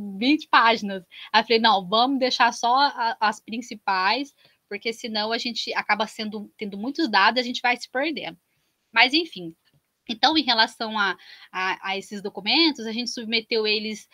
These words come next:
a algumas classificações, né? E a gente trabalhou com o eixo de expulsão, isolamentos dos grupos, a gente trabalhou com o eixo de intolerância, defesa das fronteiras étnicas pelo uso da agressão física,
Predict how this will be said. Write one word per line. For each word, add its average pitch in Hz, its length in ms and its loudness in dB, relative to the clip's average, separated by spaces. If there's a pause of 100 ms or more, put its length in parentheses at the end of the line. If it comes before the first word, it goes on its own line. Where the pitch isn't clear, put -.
(220)
a 190 680 -2
algumas 208 380 -4
classificações, 262 1000 -2
né? 302 240 2 (400)
E 214 300 -2
a 220 60 2
gente 233 260 -6
trabalhou 226 560 0
com 220 240 -4
o 214 60 -2
eixo 208 360 -2
de 185 140 -12
expulsão, 214 600 -6
isolamentos 196 580 -6
dos 185 180 -10
grupos, 339 600 -6 (340)
a 202 120 0
gente 208 180 -8
trabalhou 220 400 -2
com 226 180 -10
o 220 40 -4
eixo 214 260 -4
de 190 100 -8
intolerância, 214 720 -6
defesa 220 380 -4
das 202 160 -10
fronteiras 202 440 -10
étnicas 220 540 -2
pelo 202 220 -8
uso 196 120 -12
da 196 60 -10
agressão 185 420 -14
física, 302 540 -2